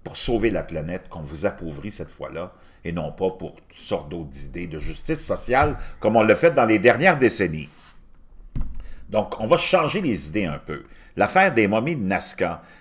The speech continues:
grâce à la diffusion de nos vidéos, ça nous vient d'un site Alien Project. Je vous laisserai le lien de ça dans la, dans la boîte de description. C'est vraiment intéressant,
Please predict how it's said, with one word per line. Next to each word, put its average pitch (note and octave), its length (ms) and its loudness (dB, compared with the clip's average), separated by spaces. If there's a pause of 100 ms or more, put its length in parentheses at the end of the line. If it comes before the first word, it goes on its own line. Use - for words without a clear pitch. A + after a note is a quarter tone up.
grâce C#3 300 4
à A2 40 6
la D#2+ 120 2
diffusion B2+ 540 -4
de C3 60 -4
nos F#2 120 0
vidéos, F#2 400 0
ça A#2+ 120 -2
nous F#2+ 120 -4
vient D3 260 -4
d'un F2 240 -4
site - 400 -6 (100)
Alien F3 480 2
Project. D3 800 -2 (400)
Je - 80 -18
vous D#2+ 60 -8
laisserai F#2 260 0
le C3 80 6
lien A2+ 260 -2
de D#2+ 100 -8
ça - 180 -8
dans D2+ 240 -8
la, C#2 380 -8 (1000)
dans E2 140 -6
la D2+ 100 -2
boîte G2 220 0
de D#2+ 80 -2
description. G2+ 760 -4
C'est - 140 -6
vraiment G2+ 220 -4
intéressant, A2 540 -6